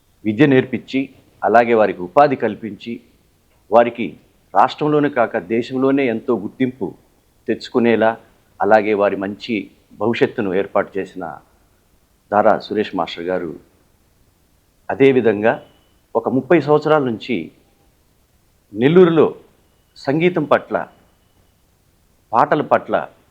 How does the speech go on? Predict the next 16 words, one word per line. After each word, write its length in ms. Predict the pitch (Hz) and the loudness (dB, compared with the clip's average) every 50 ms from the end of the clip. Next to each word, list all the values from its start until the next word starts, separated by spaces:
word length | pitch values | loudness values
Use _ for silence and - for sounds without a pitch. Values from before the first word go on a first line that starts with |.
| _ _ - | _ _ -2
ఆసక్తి 380 | 110 120 - 156 127 - - 135 | -2 0 0 -2 -6 -4 -4 -4
ఉన్న 320 | 107 98 98 98 87 69 - _ _ _ _ _ _ _ _ _ _ _ _ _ _ _ _ _ _ _ - | -2 -2 -2 -4 -6 -8 -10 _ _ _ _ _ _ _ _ _ _ _ _ _ _ _ _ _ _ _ -2
పిల్లలు, 380 | 127 139 147 143 143 139 131 135 - _ _ _ _ _ _ _ _ _ _ _ - | 2 4 4 4 4 2 -2 -6 -12 _ _ _ _ _ _ _ _ _ _ _ 2
అలాగే 460 | 101 117 117 110 110 95 78 - - _ _ _ _ _ _ _ _ _ _ _ _ _ - | 4 4 4 4 2 -2 -4 -6 -12 _ _ _ _ _ _ _ _ _ _ _ _ _ -4
పెద్దలు 400 | 123 117 120 160 135 104 82 - - _ _ _ _ - | -2 2 2 2 2 2 -2 -6 -12 _ _ _ _ -10
అందరికీ 640 | 110 120 131 156 170 175 160 - 139 139 98 76 - - _ _ _ _ _ _ _ _ _ _ | -10 -8 -2 0 0 0 0 0 -2 -6 -6 -6 -8 -14 _ _ _ _ _ _ _ _ _ _
గత 120 | 107 110 120 | -4 -2 -2
ముప్పై 240 | 117 117 - 117 101 | -2 -2 0 -2 -2
సంవత్సరాల 460 | - 107 110 117 117 139 127 123 117 | 0 0 0 0 2 2 2 2 2
నుంచి 400 | 113 101 98 - - 131 131 - _ _ _ _ _ _ - | 0 -4 -8 -10 -12 -14 -14 -14 _ _ _ _ _ _ -16
స్వరాంజలి 720 | - - 120 131 135 139 139 143 131 135 135 135 135 - _ _ _ _ _ _ _ _ _ _ - | -6 0 2 4 4 4 2 0 -2 -2 -2 -4 -6 -10 _ _ _ _ _ _ _ _ _ _ -4
మ్యూజికల్ 400 | 117 131 120 - - 139 131 127 - _ _ _ 120 | -2 -2 -2 0 0 0 0 0 -4 _ _ _ -12
ఇన్‌స్టిట్యూట్ 560 | 117 117 - - 135 - - 131 131 - - _ _ _ _ - | -12 -12 -8 -8 -8 -4 0 0 -2 -2 -2 _ _ _ _ -6
అనే 120 | 110 110 | -6 -4
పేరుతోటి 720 | 101 - 113 104 92 - 104 92 85 - 98 90 80 76 - _ _ _ _ _ _ _ _ - | -2 0 0 0 0 -2 -4 -6 -6 -6 -8 -10 -10 -12 -16 _ _ _ _ _ _ _ _ -4
ఎంతోమంది 840 | 120 143 143 - 175 170 156 151 131 113 107 92 95 85 78 - | -2 -2 -2 -2 -2 -2 0 0 0 0 -2 -2 -4 -6 -6 -10